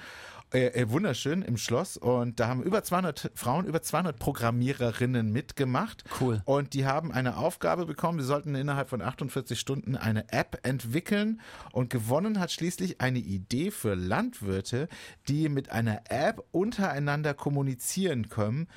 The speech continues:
Speaker 1: können, um bei unerwarteten Erntefragen schnell eine Entscheidung treffen zu können.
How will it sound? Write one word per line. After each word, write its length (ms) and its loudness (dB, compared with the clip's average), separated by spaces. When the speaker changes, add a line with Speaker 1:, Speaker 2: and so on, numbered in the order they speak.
Speaker 1:
können, 360 0
um 300 2
bei 300 2
unerwarteten 1080 0
Erntefragen 920 0
schnell 640 0
eine 380 0
Entscheidung 440 0
treffen 320 -2
zu 140 -6
können. 380 -4